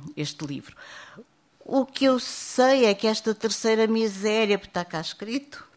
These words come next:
a terceira é a nossa de hoje.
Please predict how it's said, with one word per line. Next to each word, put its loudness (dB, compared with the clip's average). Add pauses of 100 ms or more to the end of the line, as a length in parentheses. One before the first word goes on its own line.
(100)
a -6
terceira -2 (100)
é 2
a 0
nossa -2
de -6
hoje. -8